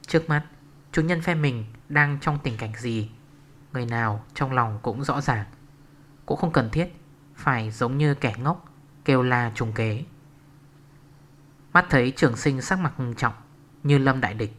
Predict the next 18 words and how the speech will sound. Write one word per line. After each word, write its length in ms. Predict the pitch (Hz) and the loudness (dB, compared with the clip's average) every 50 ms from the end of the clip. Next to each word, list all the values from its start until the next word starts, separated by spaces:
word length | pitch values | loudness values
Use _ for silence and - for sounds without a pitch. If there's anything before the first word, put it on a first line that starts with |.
| - - - - - - - - | -20 -20 -20 -20 -20 -20 -20 -14
Dư 160 | - - 143 131 | -2 0 0 2
Nhất 180 | 135 160 175 - | 2 0 -2 -2
lập 100 | 147 - - | -4 -4 -2
tức 260 | 175 170 - - - | -4 -4 -4 -4 -4
đoán 160 | 131 113 110 | -4 -2 0
ra 120 | 107 135 127 | 0 0 0
được. 320 | 123 123 110 104 - - - - - - - - - - - - | 2 0 -2 -2 -4 -10 -20 -20 -20 -20 -20 -20 -20 -20 -20 -8
Hắn 240 | - - 123 127 131 | -2 -2 -2 -2 0
trong 200 | - 175 165 143 | 0 0 0 2
thời 120 | 143 117 110 | 0 0 0
gian 180 | 139 139 135 | 0 0 0
ngắn 280 | 123 113 110 110 131 156 - - - | 0 -2 -4 -4 -6 -10 -12 -14 -12
không 180 | - - 156 165 | -8 -6 -4 -2
cách 140 | 190 180 | -2 0
nào 220 | 160 147 123 107 104 | 2 2 2 2 0
phá 280 | 110 - 127 117 117 | 0 0 0 2 2
vỡ 360 | 117 113 - 127 - 156 170 185 - - - - - | 0 0 -2 -2 -2 -2 -6 -8 -10 -16 -20 -20 -6
trận 180 | - 147 - | -2 -2 -2